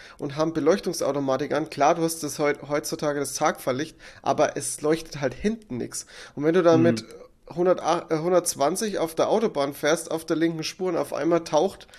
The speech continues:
Speaker 1: im strömenden Regen vor dir ein Auto auf, weil du's einfach nicht siehst, weil da hinten nix leuchtet, ist einfach scheiße.
Speaker 2: Ja, ist richtig. Das ist das große Nachteil an diesem Tagfahrlicht tatsächlich, dass sich, äh, hinten die Lichter tatsächlich überhaupt nicht ändern.
Speaker 1: Nee, das ist das Problem an der,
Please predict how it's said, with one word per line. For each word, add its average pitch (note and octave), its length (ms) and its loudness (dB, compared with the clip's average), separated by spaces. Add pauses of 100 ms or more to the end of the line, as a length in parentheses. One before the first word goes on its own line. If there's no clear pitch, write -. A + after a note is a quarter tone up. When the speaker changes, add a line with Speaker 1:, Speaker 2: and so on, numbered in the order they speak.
(160)
Speaker 1:
im C#3+ 120 -8
strömenden F3+ 500 0
Regen F3+ 480 -2 (500)
vor - 280 2
dir F3+ 100 4
ein D3+ 100 2
Auto F3+ 300 2
auf, C#3 340 0
weil D3 120 6
du's D#3+ 160 -2
einfach E3 240 2
nicht D#3 200 -2
siehst, G#3 520 -4
weil D#3 180 4
da D#3+ 160 4
hinten D#3+ 440 -4
nix E3 260 0
leuchtet, E3+ 580 2 (560)
ist - 180 -10
einfach C3 240 -2
scheiße. D#3 460 -2 (540)
Speaker 2:
Ja, D#3 180 4
ist - 160 -2
richtig. C3 380 -6 (180)
Das D#3+ 140 2
ist F#3+ 160 -2
das E3 160 -2
große F3+ 240 0
Nachteil D#3+ 260 2
an D#3 60 0
diesem D3 180 -2
Tagfahrlicht D3+ 600 -2
tatsächlich, D3 380 -4
dass C#3+ 120 -4
sich, C#3 220 -8
äh, C3+ 180 2
hinten E3 240 -2
die C3+ 220 0
Lichter C#3+ 280 -2
tatsächlich B2+ 300 -2
überhaupt D3 280 -2
nicht B2+ 100 -6
ändern. C#3 180 -8
Speaker 1:
Nee, D#3 100 4
das E3+ 160 0
ist E3 200 -6
das - 100 -2
Problem D#3+ 400 0
an D3+ 160 0
der, D3+ 280 2